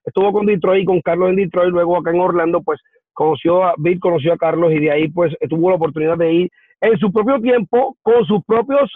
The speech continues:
recursos. No fue que el equipo nacional le pagó nada. Para que él fuera a ayudar,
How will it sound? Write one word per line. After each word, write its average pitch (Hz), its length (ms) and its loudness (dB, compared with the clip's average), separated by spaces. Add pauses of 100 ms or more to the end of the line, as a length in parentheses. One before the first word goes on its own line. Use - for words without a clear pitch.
recursos. 220 800 0
No 151 100 -2
fue 190 140 0
que 226 60 0
el 233 80 2
equipo 208 260 0
nacional 202 300 2
le 226 60 0
pagó 175 260 0
nada. 139 300 -2 (400)
Para 202 220 0
que 214 100 2
él 233 120 0
fuera 269 360 2
a 208 180 2
ayudar, 208 540 2